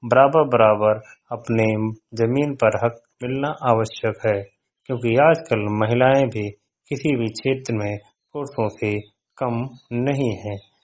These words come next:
चाहे सरकारी कर्मचारी हों या खेतों में काम करने वाली महिलाएं हों, हर जगह महिलाएं भी पुरुषों की अपेक्षा कम नहीं हैं।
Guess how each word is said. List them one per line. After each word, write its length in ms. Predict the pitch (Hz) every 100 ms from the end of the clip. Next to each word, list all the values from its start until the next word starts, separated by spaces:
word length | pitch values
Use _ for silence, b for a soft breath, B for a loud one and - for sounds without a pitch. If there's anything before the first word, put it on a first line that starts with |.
| _
चाहे 420 | - 113 107 107 107 - _ _ -
सरकारी 760 | 117 113 131 147 151 143 143
कर्मचारी 640 | 143 135 131 127 127 123 127
हों 260 | 120 117 113 B B B -
या 200 | 123 135 135 131 127 - _ -
खेतों 340 | - 135 147
में 160 | 135 113
काम 300 | - 117 117
करने 340 | 110 107 104 104
वाली 280 | 104 107
महिलाएं 480 | 110 110 107 107 104
हों, 200 | 98 98 95 B B -
हर 220 | - 151
जगह 300 | 131 113 110
महिलाएं 580 | 107 101 104 107 113 117
भी 220 | 107 107 104 b b _ -
पुरुषों 300 | 156 - 156
की 180 | - 117
अपेक्षा 500 | 104 110 104 - 110 -
कम 300 | - 120 123 123 _ _ _
नहीं 360 | 123 127 139 143
हैं। 160 | 113